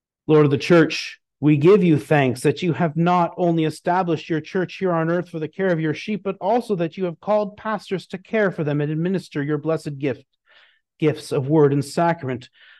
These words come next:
until that day that you return to gather us together in the blessed marriage feast to come. While we do lift up to you the ministry of all your pastors,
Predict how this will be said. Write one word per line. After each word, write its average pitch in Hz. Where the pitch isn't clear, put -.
until 143
that 170
day 170
that 165
you 160
return 185
to 175
gather 170
us 165
together 165
in 147
the 151
blessed 151
marriage 143
feast -
to 131
come. 120
While 208
we 220
do 170
lift 170
up 185
to -
you 170
the 156
ministry 185
of 175
all 202
your 135
pastors, 113